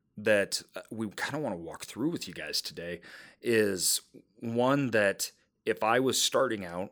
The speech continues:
not, not just if I was starting out, this is the ones that I love best today, is that all the improvements that need to be done are operationally,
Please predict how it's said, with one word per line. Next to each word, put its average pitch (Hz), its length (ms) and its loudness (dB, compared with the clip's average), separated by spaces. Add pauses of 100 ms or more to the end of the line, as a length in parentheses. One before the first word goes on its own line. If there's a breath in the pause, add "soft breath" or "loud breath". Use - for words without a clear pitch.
(160)
not, 87 260 -16
not 110 180 -6
just 90 200 -6
if - 120 -12
I 76 40 -12
was 65 100 -8
starting 76 280 -8
out, 101 200 0
this 90 160 -6
is - 60 -4
the 98 80 -10
ones 82 260 -10
that 82 120 -10
I 85 140 -6
love 82 360 -8
best - 340 -6 (440 loud breath)
today, 95 480 2 (260 loud breath)
is 117 180 -4
that 123 220 4
all 143 180 6
the 240 100 2
improvements 117 600 -2
that 98 240 -6
need 104 400 -4 (320)
to 110 100 -4
be 104 160 -4
done 95 560 -2 (100)
are 98 120 -2
operationally, 101 960 -2